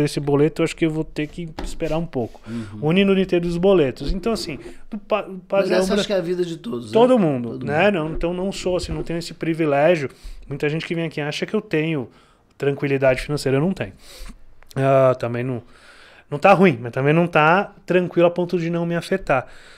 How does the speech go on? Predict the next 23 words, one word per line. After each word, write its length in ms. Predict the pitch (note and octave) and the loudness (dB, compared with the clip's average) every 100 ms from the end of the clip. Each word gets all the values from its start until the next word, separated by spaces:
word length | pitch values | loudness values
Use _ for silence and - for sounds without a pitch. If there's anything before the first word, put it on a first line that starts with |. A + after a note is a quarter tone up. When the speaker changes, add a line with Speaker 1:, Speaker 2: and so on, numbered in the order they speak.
| - | -14
Speaker 1:
Só 140 | - C4+ | -4 0
que 80 | |
eu 60 | C#4+ | 2
falo, 160 | B3+ A3+ | 2 4
tá, 440 | C#4+ B3 A#2+ - _ | 8 8 8 0 _
o 40 | - | -4
que 140 | C#4+ | -4
que 180 | - D4+ | 4 6
eu 220 | C4+ E4 | 8 10
efetivamente 760 | D#4 - B3+ A#3+ G#3 F#3+ G3 - | 10 8 2 4 6 6 4 2
posso 320 | - G3 E3 | 6 8 8
fazer 640 | - E3 C#3+ B2+ A3 B3+ - _ _ _ _ | 4 6 4 4 4 4 -2 _ _ _ _
pra 160 | G3+ G3 | 8 8
mudar 260 | F#3+ F3+ | 8 6
a 40 | E3+ | 8
gasolina 480 | E3+ D#3 D#3+ D#3 | 8 6 2 0
oito 180 | D3+ D3+ | -2 -4
conto? 400 | - C3 A2+ - | -6 -6 -6 -14
Speaker 2:
Uhum. 80 | A2+ - - - | -18 -18 -18 2
Speaker 1:
Ah, 120 | G#3 | 4
um 120 | F3 | 6
voto 440 | D#3+ A3 G#3+ - F#3 | 6 8 8 6 4
lá? 420 | G#3 G3 - | 6 4 0